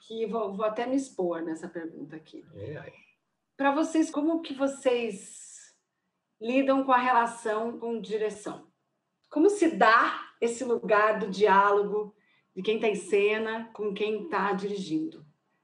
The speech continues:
Speaker 1: Eu falei me expor porque eu dirigi várias vezes você, Pablito, mas pode se sentir bem livre, bem tranquilo pra responder. <laughs> Essa é uma, uma questão que eu sou bastante curiosa, assim,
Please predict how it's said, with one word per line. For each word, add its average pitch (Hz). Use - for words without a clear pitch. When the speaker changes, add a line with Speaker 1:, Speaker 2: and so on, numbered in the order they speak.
Speaker 1:
Eu 190
falei 190
me 190
expor 262
porque 233
eu 226
dirigi 208
várias 196
vezes 196
você, 202
Pablito, 196
mas 196
pode 190
se -
sentir -
bem 208
livre, 208
bem 190
tranquilo 269
pra 277
responder. 277
<laughs> -
Essa 320
é 359
uma, 349
uma 285
questão 302
que 311
eu 302
sou 285
bastante 277
curiosa, 254
assim, 240